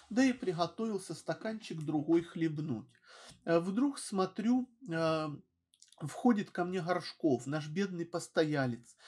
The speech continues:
Я ещё утром заметил, что он всё что-то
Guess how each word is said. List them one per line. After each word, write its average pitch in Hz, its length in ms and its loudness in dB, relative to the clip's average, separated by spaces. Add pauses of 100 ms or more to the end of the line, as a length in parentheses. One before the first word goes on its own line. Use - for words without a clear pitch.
(140)
Я 226 120 4
ещё 247 260 4
утром 185 400 0
заметил, 185 480 -2
что - 260 -6
он 226 180 -2
всё - 320 -6
что-то 214 500 -2